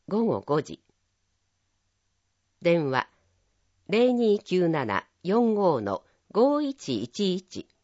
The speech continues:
総合守谷第一病院。守谷市松前台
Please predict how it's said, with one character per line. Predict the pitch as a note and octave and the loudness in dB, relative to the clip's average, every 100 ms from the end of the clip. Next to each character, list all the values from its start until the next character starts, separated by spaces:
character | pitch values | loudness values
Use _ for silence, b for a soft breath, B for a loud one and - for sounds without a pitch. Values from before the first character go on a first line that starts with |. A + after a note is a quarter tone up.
| _ _ _ _ _ _ _ _ _ _ _ _ | _ _ _ _ _ _ _ _ _ _ _ _
総 | - C#4+ D#4 | -4 0 2
合 | D#4 C#4+ | 2 2
守 | C4+ C4 E3 | 2 2 2
谷 | B2 | 2
第 | B2 F3 A3+ | 2 0 -2
一 | - F#3 | -4 -2
病 | F3 D#3 G#2+ | 2 4 2
院。 | G2 D2+ _ _ _ _ _ _ _ _ _ _ _ | -2 -10 _ _ _ _ _ _ _ _ _ _ _
守 | E3+ A3+ | 0 2
谷 | A3 C4 | 0 -2
市 | - | -2
松 | C#3 G3+ - | -2 -2 -2
前 | A#3 G#3+ D#3 | 0 0 0
台 | G#2 F#2+ | -2 -4